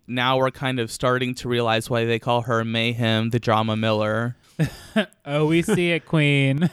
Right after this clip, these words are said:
Speaker 2: <laughs>
Speaker 1: Yeah, I didn't really see it in season ten, but I see it now. <laughs>
Speaker 2: Yeah.
Speaker 1: Um, so the girls, they're getting ready for their performances,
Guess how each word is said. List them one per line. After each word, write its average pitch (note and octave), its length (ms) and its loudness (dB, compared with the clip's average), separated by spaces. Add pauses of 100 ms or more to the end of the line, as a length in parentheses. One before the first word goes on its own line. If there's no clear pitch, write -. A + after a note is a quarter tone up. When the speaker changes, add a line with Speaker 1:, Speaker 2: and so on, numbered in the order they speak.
(200)
Speaker 2:
<laughs> - 220 -8
Speaker 1:
Yeah, G#2+ 320 0
I A2 120 0
didn't E3 200 2
really G3+ 160 4
see G3 180 0
it D#3+ 40 0
in D#3 100 0
season C#3+ 500 0
ten, B2+ 340 -2
but A2+ 120 0
I A2+ 100 0
see F3+ 380 -4
it G3+ 140 -2
now. A#2+ 540 0 (520)
<laughs> - 260 -10
Speaker 2:
Yeah. A#2 580 -2 (600)
Speaker 1:
Um, C3 340 0
so F#3 100 -2
the F3+ 100 -2
girls, C#4 380 0
they're G3 140 0
getting F#3 220 -4
ready D#3 220 2
for D#3+ 160 -2
their D3+ 140 2
performances, B2+ 1200 -2